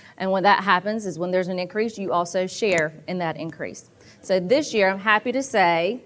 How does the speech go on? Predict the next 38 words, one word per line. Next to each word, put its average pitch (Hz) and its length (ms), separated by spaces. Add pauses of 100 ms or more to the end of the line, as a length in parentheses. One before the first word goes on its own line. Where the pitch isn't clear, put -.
that 190 140
that - 180
increase 226 400
is 202 140
not 214 300
eighteen 196 560
point 208 220
one 190 160
percent. 160 540 (320)
We're 208 220
looking 214 320
at 143 120
roughly 196 380
a 175 120
three 196 420
percent 254 400
increase 196 560
or 180 200
a 170 60
three 208 400
point 220 400
seven 170 680 (320)
percent 190 380
increase. - 580 (120)
And 185 120
the 185 80
reason 247 460
there's 226 240
a 226 60
discrepancy 220 840
in 190 100
the 190 80
difference 214 480
there 180 400
is 185 160
because 190 540
the 196 100
governor, 214 640